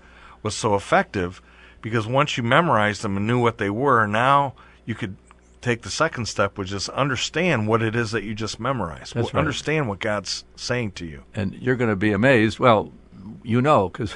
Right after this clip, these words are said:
Speaker 2: <laughs> we, we have the schedule in front of us here of what we're gonna do during the next week or two, taking each of these commandments,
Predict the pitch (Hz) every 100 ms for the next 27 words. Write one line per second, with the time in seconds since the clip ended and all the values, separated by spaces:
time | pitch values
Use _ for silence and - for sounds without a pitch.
0 | - - - - - - - 143 135 120
1 | - 151 113 113 90 131 127 98 95 107
2 | 101 - - 110 143 147 123 113 127 139
3 | 117 120 120 117 120 143 170 120 - 92
4 | - - - - - 139 131 123 196 -
5 | 127 107 - 101 90 80 - - -